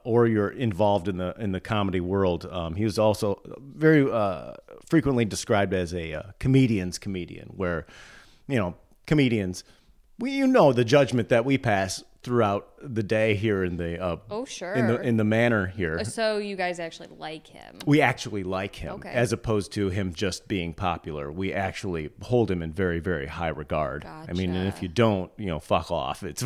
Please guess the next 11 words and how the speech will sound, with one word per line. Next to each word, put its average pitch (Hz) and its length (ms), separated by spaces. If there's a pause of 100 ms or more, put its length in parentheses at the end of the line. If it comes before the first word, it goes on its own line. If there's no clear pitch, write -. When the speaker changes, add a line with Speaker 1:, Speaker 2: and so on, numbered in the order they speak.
Speaker 1:
<laughs> 960 100
he's 170 140
a 135 60
fucking 95 400
genius. 95 400 (640)
Not 185 300
only 277 520 (500)
did 185 180
he 202 160
pass 185 360
away, 131 440